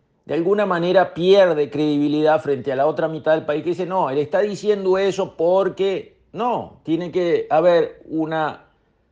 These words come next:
figura, una, digamos, organización que haga los reclamos en nombre de la sociedad, o por lo menos del agro, sin estar juntando votos para nadie,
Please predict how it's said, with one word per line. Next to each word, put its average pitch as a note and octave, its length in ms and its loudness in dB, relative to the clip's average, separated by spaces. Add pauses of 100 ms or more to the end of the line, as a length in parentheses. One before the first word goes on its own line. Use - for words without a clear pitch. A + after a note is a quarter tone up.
(500)
figura, F3+ 800 2 (320)
una, D3 680 -4 (200)
digamos, D3 680 -2
organización E3+ 1040 2 (960)
que D3 140 2
haga G3+ 220 4
los F#3 140 2
reclamos D#3+ 640 2
en C#3 180 -2
nombre G3+ 300 2
de E3 80 4
la C#3 120 2
sociedad, D#3+ 760 0 (260)
o A#2+ 160 -4
por B2+ 140 -4
lo C3 100 -2
menos F#3+ 340 0
del D#3+ 200 2
agro, E3 580 0 (460)
sin A3 680 -2
estar D3+ 360 -2
juntando D#3+ 420 2
votos E3 280 2
para B2 180 -2
nadie, D#3 480 -4